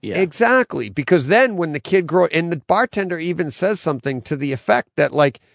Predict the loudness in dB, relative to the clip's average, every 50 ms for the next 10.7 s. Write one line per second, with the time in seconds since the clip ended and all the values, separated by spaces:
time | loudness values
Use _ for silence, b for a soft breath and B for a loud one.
0 | _ _ -6 -6 -4 -2 -2 -2 0 2 0 0 -2 -2 -2 -2 -2 -2 -4 -6
1 | -6 -6 -6 -8 -8 -8 -6 -6 -6 -6 -8 -10 -10 -10 -8 -8 -6 -4 -2 -2
2 | 0 0 0 0 -2 -4 -4 -4 -2 -2 -2 -4 -6 -12 -10 -8 -6 -6 -6 -6
3 | -6 -6 -6 -6 -6 -8 -10 -12 -10 -10 -8 -8 -8 -8 -8 -8 -8 -8 -8 -10
4 | -10 -10 -10 -10 -10 -10 -12 -10 -10 -8 -8 -10 -10 -12 -12 -10 -10 -10 -10 -8
5 | -8 -6 -6 -4 -4 -6 -6 -6 -4 0 2 2 2 2 2 2 2 2 0 -2
6 | -4 -4 -4 -2 -2 -2 -2 -4 -6 -10 _ _ _ _ _ _ _ _ _ 2
7 | 4 4 4 2 0 -2 0 0 0 0 0 -2 -6 -6 -8 -8 -8 -6 -6 -6
8 | -8 -8 -10 _ -8 -6 -6 -6 -8 -10 -12 -14 -16 -14 -12 -10 -10 -8 -8 -10
9 | -10 -10 -12 -14 -10 -8 -8 -8 -8 -8 -8 -6 -6 -6 -6 _ -6 -4 -4 -4
10 | -6 -10 -12 -10 -6 -6 -4 -4 -6 -8 -10 -14 _